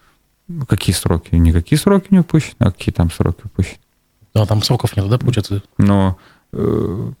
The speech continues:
Speaker 1: возбудить дело, им сшить преступное сообщество, и все.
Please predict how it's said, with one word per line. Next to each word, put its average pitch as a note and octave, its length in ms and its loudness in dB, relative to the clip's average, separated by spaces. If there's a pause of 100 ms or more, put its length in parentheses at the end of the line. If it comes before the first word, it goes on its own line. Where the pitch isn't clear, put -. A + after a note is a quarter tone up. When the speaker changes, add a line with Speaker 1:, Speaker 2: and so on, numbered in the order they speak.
(440)
Speaker 1:
возбудить A2+ 540 2
дело, C#3+ 300 4
им G2+ 180 4
сшить - 580 -2
преступное A2 500 0
сообщество, A#2 680 0
и F2 220 2
все. B2+ 360 0